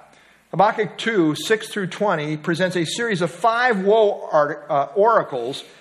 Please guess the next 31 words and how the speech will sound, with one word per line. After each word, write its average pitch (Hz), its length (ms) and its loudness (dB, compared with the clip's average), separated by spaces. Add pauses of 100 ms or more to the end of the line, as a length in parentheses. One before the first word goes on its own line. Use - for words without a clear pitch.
(160)
directed 185 480 2
against 156 440 -2
Babylon. 156 640 0 (1000)
Now, 196 240 6
a 190 180 4
woe 214 580 4
in 175 180 -2
the 160 80 -2
scripture 208 500 -2
indicates, 180 720 -2
uh, 156 200 2
coming 214 420 0
judgment 160 560 0
that 151 100 -4
would 143 200 -4
bring 185 260 2
about 156 400 2
misery, 143 580 -2 (220)
that 123 100 -12
would 147 160 -6
cause 180 480 0
misery. 123 520 -4
"Woe 202 480 4
on 196 200 2
you. 143 340 0 (240)
Uh, 120 200 -6 (300)
misery 190 680 0
is 190 100 0
headed 202 300 4
your 196 140 2
direction 202 520 0